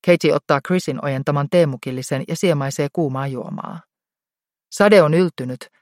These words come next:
pisarat pompahtelevat terassikalustosta ja täyttävät pöydälle jääneen viinilasin.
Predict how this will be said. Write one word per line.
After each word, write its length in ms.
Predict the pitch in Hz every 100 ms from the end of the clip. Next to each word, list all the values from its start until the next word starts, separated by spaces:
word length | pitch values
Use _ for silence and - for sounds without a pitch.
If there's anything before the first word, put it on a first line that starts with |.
| _
pisarat 380 | 175 - 143 135 -
pompahtelevat 640 | 160 147 131 143 135 131
terassikalustosta 1040 | 170 156 147 143 127 123 120 - 123 - 131 -
ja 60 | 170
täyttävät 400 | 180 - 151 -
pöydälle 360 | 180 147 127 131
jääneen 420 | 135 135 147 147
viinilasin. 680 | 127 143 - 147 - -